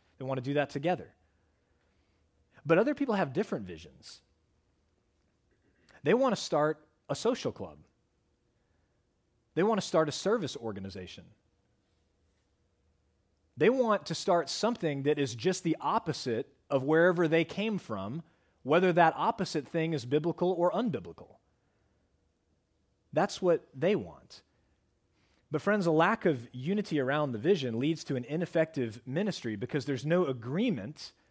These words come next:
on what you're trying to build. There's confusion and frustration about what the priorities are for the church.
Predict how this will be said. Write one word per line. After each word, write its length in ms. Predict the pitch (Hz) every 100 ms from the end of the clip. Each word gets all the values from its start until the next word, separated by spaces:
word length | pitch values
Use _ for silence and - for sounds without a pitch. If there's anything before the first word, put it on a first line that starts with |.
| _ _ -
on 160 | 147
what 100 | 156
you're 100 | 180
trying 320 | 165 180 160 160
to 100 | 147
build. 440 | 139 226 92 80 -
There's 180 | 143
confusion 720 | - 143 131 - 185 214 196
and 120 | 175 139
frustration 760 | 170 151 - 175 202 - 123
about 240 | 117 120 113
what 240 | 123 170
the 80 | 147
priorities 680 | - 139 135 147 139 123 117
are 440 | 147 147 90 113 _ _ _
for 160 | - 120
the 80 | 123
church. 580 | - 180 - - -